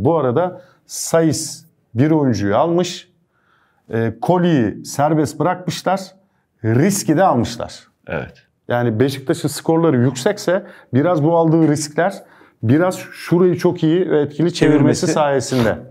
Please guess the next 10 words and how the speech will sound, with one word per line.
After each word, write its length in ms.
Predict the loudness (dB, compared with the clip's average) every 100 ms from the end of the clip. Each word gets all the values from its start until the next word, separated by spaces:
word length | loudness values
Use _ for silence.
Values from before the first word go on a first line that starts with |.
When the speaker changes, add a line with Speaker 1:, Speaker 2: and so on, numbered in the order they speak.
| _ _ _ _ -18 -18 -20 -20 -20 0
Speaker 1:
Getson'un 500 | 2 2 2 2 2
da 120 | 2
daha 320 | 2 0 -2 -2
kafadan 460 | -2 0 0 -2
şeyle 320 | -2 0 2
başladığını 480 | 2 0 0 2 4
gördük. 460 | 2 2 0 -4 -18 -20 _ -2
Teşebbüsle 640 | 0 0 0 -2 0 0
başladığını 460 | -2 -2 0 2
gördük. 460 | 2 2 0 -10